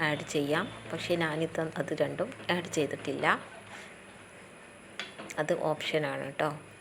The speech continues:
നല്ല ജീരകത്തിൻ്റെ ടേസ്റ്റ് ഇഷ്ടമുള്ളവർക്ക് അത് വേണമെങ്കിൽ ചേർക്കാം.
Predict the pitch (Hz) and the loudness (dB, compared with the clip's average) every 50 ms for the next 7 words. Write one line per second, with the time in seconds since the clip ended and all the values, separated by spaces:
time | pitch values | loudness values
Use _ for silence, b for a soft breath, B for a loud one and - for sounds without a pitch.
0 | - - - - - - - - 170 160 156 151 156 160 151 156 - 160 - - | -16 -18 -18 -20 -18 -12 -4 0 2 4 4 4 4 4 4 4 4 4 0 0
1 | 160 160 160 170 175 170 170 165 160 160 160 - - - 180 180 - - - 185 | -2 0 2 0 0 0 2 2 4 4 4 4 2 2 0 -2 -2 0 4 4
2 | 185 190 185 180 180 185 180 180 180 - - 190 185 180 170 165 156 170 156 151 | 6 6 6 6 8 6 6 4 2 2 0 2 2 4 2 2 2 2 0 -2
3 | 151 151 151 165 165 - - - 156 139 - - 147 160 | -2 -2 -2 -2 -4 -2 2 4 4 4 2 0 -2 -2